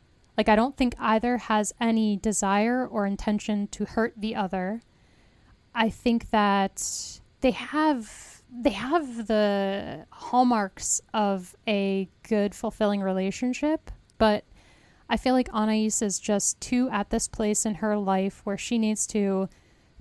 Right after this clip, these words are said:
be introspective. She needs to think really carefully about what she wants her own life to look like for herself, period.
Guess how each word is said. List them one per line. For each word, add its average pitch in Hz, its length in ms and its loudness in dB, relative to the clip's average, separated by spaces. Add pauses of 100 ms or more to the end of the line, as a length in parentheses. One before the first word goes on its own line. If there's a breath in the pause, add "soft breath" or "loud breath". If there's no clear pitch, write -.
be 269 160 4
introspective. 202 1120 0
She - 200 0
needs 262 220 2
to 240 100 0
think 220 240 0
really 214 200 0
carefully 208 520 -2
about 185 420 0
what 220 320 -2
she - 180 -4
wants 220 280 -2
her - 120 -4
own 214 200 0
life 202 280 -2
to - 120 -6
look 202 240 -2
like 190 380 -2 (100)
for 247 340 2
herself, 214 560 0
period. 208 640 -4